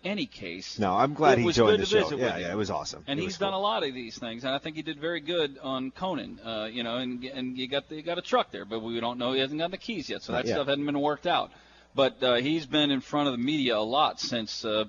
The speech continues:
Speaker 1: having the extraordinary Super Bowl. And, uh, also coming up in the five o'clock hour, when we were guest hosting the Rich Eisen Show earlier today, we had in T J Watt. Uh, he is gonna be an early second round draft choice or late first.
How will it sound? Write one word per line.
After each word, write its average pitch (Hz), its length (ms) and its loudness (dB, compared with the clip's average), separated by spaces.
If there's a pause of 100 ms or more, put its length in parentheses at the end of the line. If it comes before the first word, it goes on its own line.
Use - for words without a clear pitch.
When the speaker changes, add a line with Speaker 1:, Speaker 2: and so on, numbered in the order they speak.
(140)
Speaker 1:
having 123 340 2
the 120 160 0
extraordinary 147 640 2
Super 165 300 2
Bowl. 98 220 -4 (520)
And, 104 300 -2
uh, 104 120 4
also 151 460 6
coming 131 300 2
up 135 140 2
in 127 60 -2
the 120 80 0
five 147 240 4
o'clock 117 340 0
hour, 110 220 4
when 117 200 0
we 123 100 0
were 110 180 0 (100)
guest 131 240 0
hosting 123 320 0
the 117 60 -2
Rich 120 180 0
Eisen 117 300 4
Show 110 200 0
earlier 120 340 4
today, 127 480 2 (380)
we 120 180 2
had 117 220 6
in 117 160 4
T 123 200 0
J 127 220 6
Watt. 190 260 4 (400)
Uh, 107 220 2
he 139 240 2
is 247 120 4
gonna 240 200 6
be 190 360 6
an 147 180 4
early 170 300 6
second 175 360 2
round 165 220 6
draft 120 260 4
choice 147 340 2
or 170 180 8
late 202 220 6
first. 170 380 4